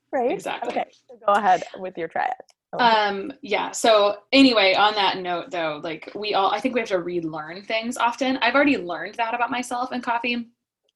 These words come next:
Speaker 2: And it was beyond just that. It actually was really interesting. It wasn't just the caffeine. It was also the quality of the coffee, which is a whole different tangent.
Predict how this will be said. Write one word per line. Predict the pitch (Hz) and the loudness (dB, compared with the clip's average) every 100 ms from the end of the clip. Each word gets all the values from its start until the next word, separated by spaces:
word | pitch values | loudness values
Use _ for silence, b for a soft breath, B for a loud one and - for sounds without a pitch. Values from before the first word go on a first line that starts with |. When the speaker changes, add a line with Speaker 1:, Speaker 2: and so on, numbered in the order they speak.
| _ 247 | _ -2
Speaker 2:
And | |
it | 240 | 0
was | 226 185 | 0 0
beyond | 208 190 185 190 156 | -2 0 -2 -2 -6
just | 185 - | -8 -6
that. | 175 156 | -6 -6
It | - | -6
actually | 170 - 180 170 B B | -10 -6 -6 -8 B B
was | 190 202 | -10 -4
really | 190 | -4
interesting. | - 185 185 180 | -6 -8 -8 -8
It | 165 | -4
wasn't | 180 185 175 | -4 -4 -10
just | 185 - | -12 -12
the | |
caffeine. | 170 - 160 165 165 175 | -12 -12 -12 -12 -10 -10
It | 175 | -10
was | 165 160 - - - | -12 -12 -12 -14 -12
also | 160 - 147 170 | -12 -10 -10 -12
the | - | -14
quality | - 143 160 180 196 196 | -10 -10 -8 -8 -8 -10
of | 190 | -12
the | |
coffee, | 196 196 202 | -8 -8 -8
which | 196 190 | -10 -10
is | 196 | -12
a | |
whole | 190 202 190 | -10 -4 -4
different | 185 - 190 | -6 -12 -12
tangent. | 196 262 320 | -8 -6 -6